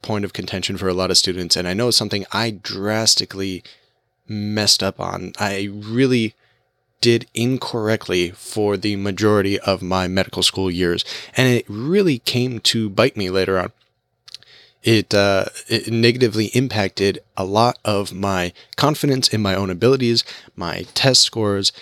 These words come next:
and just all around my education. So you may remember from a previous episode I did on deliberate practice, uh,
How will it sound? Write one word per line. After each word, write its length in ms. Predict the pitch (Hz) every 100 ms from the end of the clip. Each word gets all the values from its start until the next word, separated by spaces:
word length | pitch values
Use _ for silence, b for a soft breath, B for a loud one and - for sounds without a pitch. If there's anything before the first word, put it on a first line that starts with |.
| B B
and 400 | - 131 120 110
just 260 | 117 135 - 127
all 220 | 123 113
around 320 | 101 95 90 _ _ -
my 200 | 107 87
education. 560 | 90 - - - - - - _ _ _ b b
So 400 | - 147 135 135
you 320 | 120 135 147
may 460 | 143 151 180 196 185
remember 580 | 127 110 104 104 95 101
from 380 | - 98 95 92
a 160 | 95 95
previous 400 | - 101 90 92
episode 360 | - 92 95
I 60 | 92
did 180 | 90 92
on 200 | 92 87
deliberate 380 | 92 92 95 87
practice, 500 | 95 92 95 92 - B B B B
uh, 480 | 110 110 104 98